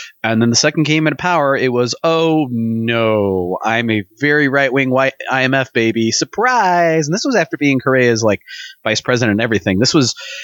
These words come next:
this was like Yeltsin with no need to wait for a Soviet Union to collapse to a,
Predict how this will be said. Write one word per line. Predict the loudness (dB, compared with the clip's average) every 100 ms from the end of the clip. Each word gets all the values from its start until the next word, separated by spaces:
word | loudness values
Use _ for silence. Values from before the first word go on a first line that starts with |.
| -16 -2
this | 0
was | 2 2
like | 2 0 0 -10 _ _ -6
Yeltsin | 0 0 0 0 4 4 2 -2 -8 -20 _
with | -2 -2 -2
no | 0 2
need | 2 2
to | 2
wait | 0 -2 -2
for | -2 0
a |
Soviet | 0 0 0 0 0
Union | 0 2 2
to | 0
collapse | 0 0 0 -2 -4 -2
to | 0
a, | 0